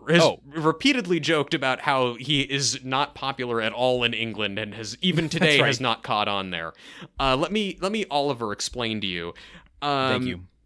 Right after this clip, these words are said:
Speaker 1: so, has, has John Oliver interviewed Alf? Because I feel like he would actually go after him and
Speaker 2: Ooh.
Speaker 1: maybe get some, get some answers.
Speaker 2: You know what? I, if, if H B O really does wanna test the waters as to whether or not Elf would be a viable T V show for, uh,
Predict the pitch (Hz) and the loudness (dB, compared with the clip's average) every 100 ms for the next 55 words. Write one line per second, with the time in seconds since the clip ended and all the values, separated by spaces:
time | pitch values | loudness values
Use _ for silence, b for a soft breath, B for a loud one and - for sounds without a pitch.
0 | _ _ _ - - 214 196 185 - 185 | _ _ _ 0 2 4 2 0 -4 -2
1 | 302 - - 226 269 247 196 254 277 277 | 0 0 -4 0 2 0 -2 -2 2 4
2 | 277 262 254 202 190 190 175 117 123 151 | 2 2 -2 -2 -2 -4 -2 0 0 -2
3 | - 151 180 190 190 262 240 233 202 160 | -6 -2 0 0 -2 0 0 0 0 0
4 | 160 - 165 135 131 117 117 104 110 101 | 0 -2 -2 2 2 4 2 0 -4 -4
5 | 98 101 101 101 101 - 104 92 92 _ | -2 -4 -4 -4 -2 -2 -4 -8 -14 _
6 | - 120 - 98 87 90 - 139 139 147 | -4 -4 -4 -8 -8 -10 -10 -2 2 4
7 | 147 170 170 _ _ _ - 131 135 - | 4 2 0 _ _ _ -4 0 2 2
8 | 139 - - 143 143 139 165 - 151 151 | -2 -4 -8 -2 0 2 2 0 2 4
9 | 151 147 147 135 127 131 120 120 117 117 | 4 4 2 0 0 0 2 0 0 -2
10 | 110 120 113 113 104 101 107 107 98 101 | -4 -4 -6 -6 -2 -2 -2 -2 -4 -4
11 | 101 101 104 104 101 101 104 101 - 104 | -4 -4 -4 -4 -4 -4 -6 -6 -8 -10
12 | 107 104 101 92 95 101 98 95 107 95 | -6 -6 -6 -6 -6 -6 -8 -12 -12 -10
13 | 98 - 107 104 104 98 - 104 101 104 | -10 -6 -4 -4 -4 -8 -6 -4 -2 -4
14 | 107 87 104 | -6 -8 -12